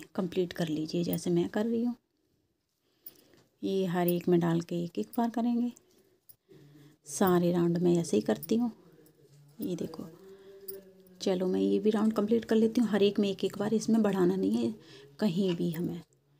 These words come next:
सारे के ऊपर एक एक बार करना है single क्रोशिया। चलो मैं कर लेती हूँ, फिर बताती हूँ। ये देखो हमारा बनके पूरा complete है। ये कुछ इस तरीके का है।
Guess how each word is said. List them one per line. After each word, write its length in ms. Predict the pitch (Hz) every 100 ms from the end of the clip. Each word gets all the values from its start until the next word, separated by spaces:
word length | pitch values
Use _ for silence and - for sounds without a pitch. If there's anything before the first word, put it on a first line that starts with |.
| _ _
सारे 400 | - 202 175 175
के 140 | 180 214
ऊपर 260 | 294 - 226
एक 240 | 208 196
एक 140 | 190 180
बार 160 | 185
करना 280 | - 175 170
है 100 | 170
single 320 | - 180 175
क्रोशिया। 400 | 185 175 175 185 175
चलो 200 | 185 180
मैं 100 | 180
कर 140 | 214
लेती 240 | 247 -
हूँ, 80 | 247
फिर 100 | 202
बताती 380 | 196 208 - 233
हूँ। 100 | 254 - _ _ _ _ _
ये 140 | 220 202
देखो 220 | 185 190
हमारा 240 | 190 180 180
बनके 340 | 180 180 311 - -
पूरा 280 | 196 254 - _ _ _ _ -
complete 560 | 185 175 180 151 - -
है। 160 | 175
ये 200 | 180 175 - -
कुछ 180 | 185 180
इस 140 | 180 -
तरीके 360 | 214 220 233
का 60 | 240
है। 200 | 247 247